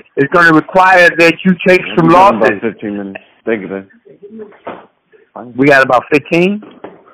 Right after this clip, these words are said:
Speaker 2: No, my fault, brother. My fault. I'm talking to somebody else. Go ahead.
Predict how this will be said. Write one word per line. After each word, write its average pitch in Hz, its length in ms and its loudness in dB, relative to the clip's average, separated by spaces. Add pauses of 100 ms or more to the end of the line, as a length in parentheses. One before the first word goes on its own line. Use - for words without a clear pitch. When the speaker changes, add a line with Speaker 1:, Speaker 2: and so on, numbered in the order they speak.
(1080)
Speaker 2:
No, 151 300 0
my 170 180 0
fault, 156 160 -2
brother. 123 160 -6
My 123 200 -12
fault. 120 220 -12
I'm 117 200 -12
talking 113 240 -10
to 107 80 -18
somebody 107 240 -14
else. 90 180 -16
Go 135 80 -2
ahead. 104 200 -6